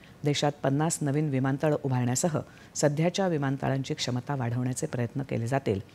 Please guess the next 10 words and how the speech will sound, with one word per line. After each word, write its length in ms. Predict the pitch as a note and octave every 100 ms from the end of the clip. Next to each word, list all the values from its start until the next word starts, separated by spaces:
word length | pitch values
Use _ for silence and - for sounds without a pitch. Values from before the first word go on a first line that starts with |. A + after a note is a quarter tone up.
| - -
असंही 220 | B2+ G#2+ -
ते 60 |
म्हणाले. 320 | G#2+ A2+ - - - - - - - - -
उडानमुळे 500 | E3+ F#3+ F#3+ F#3 F#3+
नवीन 300 | D#3 C#3 D3+
पर्यटक 460 | - C3+ D#3+ F3+ F#3 - - -
आणि 160 | C3+
गुंतवणूकदार 680 | C3+ C3+ C#3 D3 D3+ C#3+ C#3 -
उभे 160 | A#2
राहिलेत. 320 | B2+ B2+ D3+